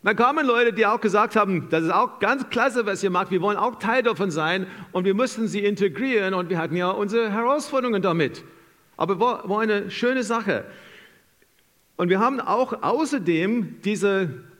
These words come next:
westliche Kultur, die sagt, so, das sehr, sehr individu-, individualistisch ist. Individualistisch ist.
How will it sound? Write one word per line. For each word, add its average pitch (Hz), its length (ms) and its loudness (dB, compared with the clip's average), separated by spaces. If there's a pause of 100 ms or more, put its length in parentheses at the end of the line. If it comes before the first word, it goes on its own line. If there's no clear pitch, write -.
(480)
westliche 226 600 0
Kultur, 185 760 0
die 160 180 -2
sagt, 185 420 -2 (220)
so, 180 220 -2 (420)
das 170 420 -2
sehr, 269 240 0
sehr 247 180 -2
individu-, 214 360 -2
individualistisch 208 880 0
ist. 107 380 -8 (520)
Individualistisch 170 1120 0
ist. - 460 -8